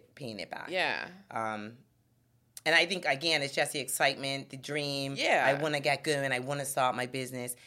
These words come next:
Speaker 1: And then, like I said, come out of the pandemic, then the pandemic hit.
Speaker 2: Yeah.
Speaker 1: You know, so some people really got stuck
Speaker 2: Mm-hmm.
Speaker 1: and they need
Speaker 2: Mm-hmm.
Speaker 1: to borrow more money just to keep the business afloat. So now we need to come back to the drawing board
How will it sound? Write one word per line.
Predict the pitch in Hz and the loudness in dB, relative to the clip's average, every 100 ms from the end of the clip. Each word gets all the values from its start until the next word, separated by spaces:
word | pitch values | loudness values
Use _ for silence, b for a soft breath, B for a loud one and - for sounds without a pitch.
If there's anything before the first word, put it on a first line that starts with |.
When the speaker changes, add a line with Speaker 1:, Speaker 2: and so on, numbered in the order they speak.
| b b b | b b b
Speaker 1:
And | 139 143 | 2 2
then, | 143 | 2
like | 143 139 | 4 4
I | 135 | 2
said, | 135 156 127 | 2 2 0
come | - 151 147 | 0 -2 0
out | 139 | -2
of | |
the | 139 | -4
pandemic, | - 139 135 127 127 - | -6 -4 -2 -2 -4 -6
then | 131 120 | -6 -6
the | |
pandemic | 120 123 113 113 - | -10 -8 -6 -6 -8
hit. | - - - | -12 -12 -4
Speaker 2:
Yeah. | 170 - - - - | -2 -2 -6 -16 -14
Speaker 1:
You | 139 | -6
know, | 131 120 | -4 -2
so | 120 | -4
some | 120 180 175 | 0 0 0
people | 175 147 131 120 | -4 -6 -8 -8
really | 131 151 147 143 | -6 -2 -2 -2
got | 131 107 - | 0 0 2
stuck | - - 127 98 - | 0 2 2 0 -4
Speaker 2:
Mm-hmm. | 196 202 139 120 | -8 -8 -10 -8
Speaker 1:
and | - 131 | -2 0
they | |
need | 135 | 0
Speaker 2:
Mm-hmm. | 135 | -2
Speaker 1:
to | 135 | -4
borrow | - 120 123 | 4 4 4
more | 139 147 | 2 2
money | 143 131 117 | 2 -2 -4
just | 120 127 127 | 2 2 2
to | - | -4
keep | 131 - | -10 -10
the | 117 | -8
business | 127 123 113 | -6 -4 -6
afloat. | 123 - 135 113 - b b b | -8 -6 -4 -4 -8 b b b
So | - 160 | 2 4
now | 160 160 165 | 4 4 4
we | 165 | 0
need | 151 | -4
to | 147 | -6
come | - 127 | -4 0
back | 131 165 | 0 0
to | - | -4
the | 208 | -6
drawing | 175 160 147 | -2 0 0
board | 131 120 113 123 | -2 -6 -8 -8